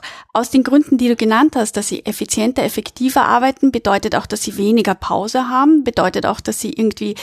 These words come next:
sich mehr kontrolliert fühlen, weil eben die Ablenkungen zu Hause viel größer sind.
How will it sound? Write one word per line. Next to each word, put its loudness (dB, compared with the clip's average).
sich -4
mehr 4
kontrolliert 2
fühlen, 6
weil 0
eben 2
die 0
Ablenkungen 2
zu -2
Hause 0
viel -6
größer -2
sind. 2